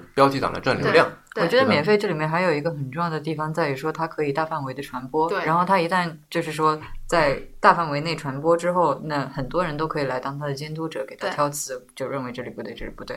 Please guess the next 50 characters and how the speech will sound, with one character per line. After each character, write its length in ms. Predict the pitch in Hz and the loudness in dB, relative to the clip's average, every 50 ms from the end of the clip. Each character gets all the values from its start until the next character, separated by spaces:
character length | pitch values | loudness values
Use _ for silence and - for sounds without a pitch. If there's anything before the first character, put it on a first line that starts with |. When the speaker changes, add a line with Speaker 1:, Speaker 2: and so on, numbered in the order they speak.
| - - | -10 -12
Speaker 2:
对。 80 | 190 185 262 262 | -12 -12 -12 -8
Speaker 3:
那 140 | 175 175 165 | -6 -4 -4
如 120 | 156 165 | -2 0
果 140 | 175 170 156 | 2 2 2
有 80 | 139 135 | 2 0
付 100 | - 170 | -2 -6
费 200 | 165 - 151 143 | -4 -2 -2 -2
墙 200 | 147 135 123 123 | -2 -4 -6 -4
之 120 | 123 143 | -4 -2
后， 100 | 147 143 | -2 -2
其 160 | 139 143 139 | -2 -4 -6
实 80 | 135 135 | -8 -6
范 180 | - - 151 135 | -4 -4 -4 -2
围 100 | 127 127 | -4 -6
被 140 | - - 135 | -6 -6 -4
大 100 | 135 135 | -4 -4
大 100 | 127 123 | -6 -6
的 100 | - 127 | -10 -14
局 160 | 120 - - - | -10 -10 -8 -8
限 200 | - - - - | -8 -10 -12 -12
了。 100 | - - | -10 -8
Speaker 2:
对 100 | 202 202 196 | -6 -6 -6
的， 140 | 185 - - | -8 -12 -14
对 100 | - 175 | -14 -16
的。 80 | 190 - - _ _ _ _ _ | -16 -16 -18 _ _ _ _ _
Speaker 1:
对， 180 | - 104 101 | -4 -4 -2
然 180 | 95 98 120 139 | -2 -2 0 0
后 100 | 135 131 | 0 -2
第 120 | 131 - 147 | -2 -4 -4
三 240 | 147 175 185 196 | 0 0 0 0
点 180 | 180 131 95 - | 0 0 -2 0
是 120 | - 113 | -2 -4
说， 360 | 113 - 123 120 120 120 120 - - - - - - - - | -6 -2 0 2 2 2 0 -4 -12 -18 -20 -20 -20 -20 -2
在 120 | - 139 | -2 0
这 120 | 127 131 127 | 0 0 0
里 160 | 113 95 87 | -2 -2 -4
它 120 | - 110 107 | -6 -10 -12
这 140 | - - | -12 -10
个 520 | 107 101 98 95 90 82 - - - - _ _ _ _ _ - - _ _ | -6 -4 -2 -2 -2 -4 -6 -8 -10 -14 _ _ _ _ _ -20 -20 _ _
读 220 | - 120 131 - - | -4 0 0 2 4
者 180 | 139 101 90 | 4 2 2
社 260 | 87 - - 139 107 | 2 2 4 4 4
区 300 | 104 104 - - 131 135 | 4 2 -2 -2 -2 -2
和 400 | 135 135 - - 101 101 104 107 | -2 -2 -2 -2 0 2 2 0
记 180 | 104 - 147 139 | 0 -2 -4 -2
者 240 | - 110 92 - 95 | -2 -2 -6 -6 -8
是 140 | - - - | -10 -12 -10
平 320 | - - - 95 117 143 | -10 -8 -6 -6 -4 -2
等 240 | - - - - - | -2 -2 -2 -4 -10
的。 200 | - - - | -14 -14 -14